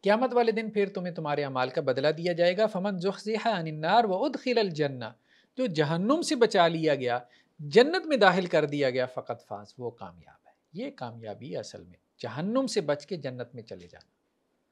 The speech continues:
अच्छा, कुछ लोग जो है वो ज-, पहले जहन्नुम में जाएंगे अपने गुनाहों की सज़ा उनको जहन्नुम में मिलेगी, फिर वो जन्नत में दाखिल होंगे। ये नहीं, जहन्नुम से बच के सीधा जन्नत में चला गया,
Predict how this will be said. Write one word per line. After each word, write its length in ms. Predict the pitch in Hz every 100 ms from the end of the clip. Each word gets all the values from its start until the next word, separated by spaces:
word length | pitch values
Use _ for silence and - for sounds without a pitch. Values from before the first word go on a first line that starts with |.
| _ _ _ _ _ _ 143
अच्छा, 140 | 190
कुछ 240 | 190 262
लोग 220 | 220 220 202
जो 80 | 196
है 80 |
वो 120 | 214 208
ज-, 120 | 175
पहले 280 | 190 196 196
जहन्नुम 360 | 160 151 180
में 140 | 185 143
जाएंगे 300 | 127 120 120
अपने 240 | 123 147
गुनाहों 320 | 139 139 151
की 140 | 151 156
सज़ा 360 | - 117 95 - _ _ _ _ _ _ _ _ _ _ _ _ _ _ _ _ 156
उनको 220 | 165 190
जहन्नुम 340 | 151 151 180
में 120 | 208
मिलेगी, 360 | 190 185 196 220
फिर 220 | - 294
वो 120 | 285 214
जन्नत 320 | 165 156 151
में 100 | 143
दाखिल 300 | 113 - 110
होंगे। 220 | 98 95 -
ये 200 | 196 294
नहीं, 200 | 233 107 _ -
जहन्नुम 480 | 143 151 185 247 320
से 140 | - 262
बच 280 | 151 262 -
के 160 | 190
सीधा 400 | - - 302 349 320
जन्नत 320 | 226 208 196
में 100 | 185
चला 220 | 160 123
गया, 140 | 98